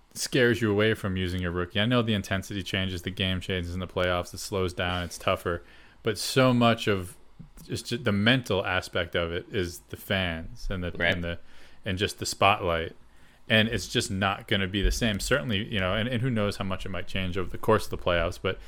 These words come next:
Speaker 1: at least the start, like, I don't know how mu-, how much different. I mean, it'll be <laughs> so much different than any playoffs beforehand, but, like,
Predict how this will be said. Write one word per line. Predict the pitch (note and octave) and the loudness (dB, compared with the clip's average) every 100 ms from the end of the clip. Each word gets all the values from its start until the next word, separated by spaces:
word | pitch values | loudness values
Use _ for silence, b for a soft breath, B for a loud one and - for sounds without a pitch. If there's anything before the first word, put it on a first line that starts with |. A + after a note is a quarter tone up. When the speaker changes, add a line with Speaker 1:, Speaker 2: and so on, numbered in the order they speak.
| b b | b b
Speaker 1:
at | A#2 | 4
least | B2 D3 | 4 4
the | - | 0
start, | - - A#2+ B2+ F2 - | -4 2 6 6 6 2
like, | G#2+ G#2+ | 2 4
I | |
don't | D3+ D#3 | 4 4
know | G3 | 4
how | D3 | 4
mu-, | C#3+ D3 | 2 0
how | B2+ | 0
much | C3+ C3 - | 0 -2 -6
different. | - C#3 C3+ C3 | -2 0 0 0
I | A#2+ | 2
mean, | |
it'll | B2 A2+ | 4 4
be | G2+ G2 | 2 0
<laughs> | |
so | - - | -2 0
much | E3 G#2 | 0 0
different | B2 A#2+ A2 | 2 4 4
than | F#2+ | 4
any | A2 G2 F2 b b | 4 2 -2 b b
playoffs | - A2+ F2+ | 8 8 6
beforehand, | F#2 - - E3 F#2 E2+ E2 | -2 2 2 2 0 -4 -4
but, | G2 | 0
like, | F#2 | 0